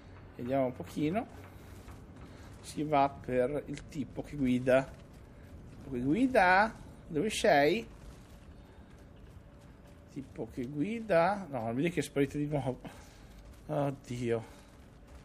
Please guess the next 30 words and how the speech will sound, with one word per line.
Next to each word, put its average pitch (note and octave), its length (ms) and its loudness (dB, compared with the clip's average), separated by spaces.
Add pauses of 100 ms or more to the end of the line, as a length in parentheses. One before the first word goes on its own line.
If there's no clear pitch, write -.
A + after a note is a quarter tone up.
(540)
Eh, C#3 80 -8
adesso B2 600 0
lo A#2 100 0
trovo, A#2+ 560 4
eh. D#3+ 360 2 (720)
Non D#3 120 0
è - 20 6
la D#3 80 6
prima D3+ 180 6
volta D3 220 8
che C3 200 -2
mi B2+ 140 0
tocca D3+ 240 0
uscire D#3 300 4
e D3+ 60 6
entrare E3 280 8
perché C#3+ 240 0
lui C#3 140 6
è - 20 4
sparito. C3 760 0 (2500)
Allora, C#3+ 600 0 (220)
eh. D#3 380 0 (1400)
Ok, G3+ 580 -4
non B2 120 -4
lo C3 60 -4
trovo. E2+ 480 -6 (1000)
Ci - 140 -4
vediamo D3 240 4
fra B2 140 -4
poco. - 520 -10